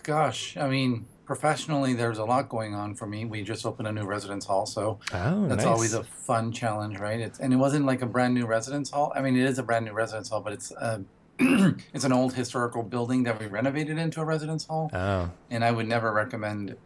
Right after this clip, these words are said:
Speaker 1: this to anybody, actually,
Speaker 2: <laughs>
Speaker 1: um, because it,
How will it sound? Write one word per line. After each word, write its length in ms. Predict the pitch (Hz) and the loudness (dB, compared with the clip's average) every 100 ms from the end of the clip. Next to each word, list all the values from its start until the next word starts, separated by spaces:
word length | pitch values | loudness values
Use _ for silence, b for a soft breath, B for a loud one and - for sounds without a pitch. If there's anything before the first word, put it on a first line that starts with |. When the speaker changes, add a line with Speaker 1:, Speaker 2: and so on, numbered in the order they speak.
| - | -12
Speaker 1:
this 280 | 113 110 107 | -8 -6 -6
to 240 | - 90 - | -10 -12 -4
anybody, 460 | 123 120 98 95 | 0 0 0 2
actually, 540 | 104 - 131 - 131 - 151 131 - | 4 6 8 8 6 4 -4 -6 -12
Speaker 2:
<laughs> 300 | - - 104 | -12 -2 2
Speaker 1:
um, 380 | 101 98 95 - - - | 2 0 -6 -12 -20 -8
because 260 | 120 113 104 | -6 -2 -2
it, 140 | 98 | -4